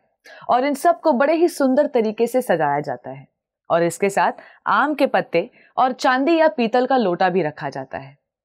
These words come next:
कई लोग घर के आंगन में रंगोली बनाते हैं। तो चलिए गुड़ी पाड़वा के लिए अपनी श्रद्धा बढ़ाते हैं और भगवान की भक्ति में अग्रसर होते हैं।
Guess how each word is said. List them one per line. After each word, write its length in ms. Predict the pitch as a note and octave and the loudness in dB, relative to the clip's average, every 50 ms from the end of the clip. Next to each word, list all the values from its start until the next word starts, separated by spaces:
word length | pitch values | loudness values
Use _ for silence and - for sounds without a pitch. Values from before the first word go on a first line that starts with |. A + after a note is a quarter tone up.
| _ _ _ - | _ _ _ -2
कई 180 | F#3+ F3 F3+ F#3+ | 0 0 0 2
लोग 280 | F#3 F3+ F#3+ G#3+ - - - - _ _ F#3 | 4 4 2 2 -2 -6 -16 -20 _ _ -4
घर 220 | E3+ G3 A3 A#3+ | 0 0 0 2
के 140 | A#3+ B3+ B3+ | 2 2 2
आंगन 360 | - - F#3+ G3+ G#3+ A#3 A#3+ | 2 2 2 2 2 2 2
में 160 | B3 B3+ B3+ | 2 4 4
रंगोली 400 | A3+ G#3+ G#3+ G#3 A#3 B3+ C4+ C#4+ | 2 2 2 4 2 2 2 2
बनाते 400 | B3 G3 D#3 C3+ B2+ C3 - C3 | 0 -2 -2 -4 -8 -10 -10 -10
हैं। 180 | B2+ C3+ C3+ - _ _ _ _ _ _ _ _ _ _ _ _ _ _ | -10 -10 -14 -20 _ _ _ _ _ _ _ _ _ _ _ _ _ _
तो 60 | F#3+ | -8
चलिए 400 | F#3 - F#3+ G3 G3+ A3 B3+ C#4 C4+ - - - _ - | -6 -4 -2 0 2 2 2 2 -2 -8 -20 -20 _ -4
गुड़ी 320 | G#3 G3+ G3 C#4 D#4 F4+ F#4 | -2 0 2 4 4 4 4
पाड़वा 380 | F4+ - A#3 A3+ A3 A#3 B3 | 4 2 2 2 2 2 0
के 160 | B3 - C4 A#3+ | 0 2 2 2
लिए 160 | G#3+ A3 A#3 | 4 4 4
अपनी 280 | - C4 B3 - C4 | 4 2 2 0 -2
श्रद्धा 400 | C4+ - - G#3+ F#3+ F#3+ A#3 B3 | -2 0 0 0 2 2 2 0
बढ़ाते 420 | A#3 G#3 F#3+ E3+ E3 D3+ - E3 D#3+ | 0 0 0 0 -2 0 0 0 0
हैं 180 | E3+ F3+ A3+ - - - - - - | 0 -4 -8 -14 -20 -20 -20 -4 0
और 140 | - B3 B3+ | 0 0 2
भगवान 500 | G#3+ A3+ A3 G3 A3 A#3 A#3 C4+ D#4 D4+ | 2 0 0 2 2 2 2 2 0 0
की 100 | - D4 | 0 0
भक्ति 320 | A#3+ A#3 G#3+ - - C4+ | 0 0 -2 -2 0 0
में 100 | C4+ D4 | 2 2
अग्रसर 460 | - - G3+ G3 A3 A3+ A3 - G3 | 2 2 2 2 2 0 2 0 -2
होते 260 | D3 D3 D3 C#3 - C3 | -4 -4 -8 -10 -10 -10
हैं। 200 | C3+ C#3 C3+ | -10 -12 -16